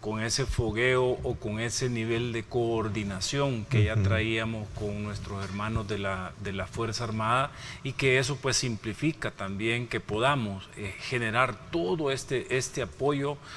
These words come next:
Speaker 1: logístico y de seguridad a estos eventos sin descuidar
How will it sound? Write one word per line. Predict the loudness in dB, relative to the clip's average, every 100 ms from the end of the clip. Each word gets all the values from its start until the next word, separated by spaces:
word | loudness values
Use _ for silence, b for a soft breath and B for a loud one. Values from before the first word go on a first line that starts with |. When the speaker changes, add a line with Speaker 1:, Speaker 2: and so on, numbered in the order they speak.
| B
Speaker 1:
logístico | 0 0 4 2 2 0 -4 0 2
y |
de | 2 2
seguridad | 0 0 0 2 2 0 -8 -6
a | -2 0
estos | -2 -4 -2 0
eventos | 0 0 -2 0
sin | 2 2 2 -4 -8 B B 0
descuidar | 0 2 0 4 4 2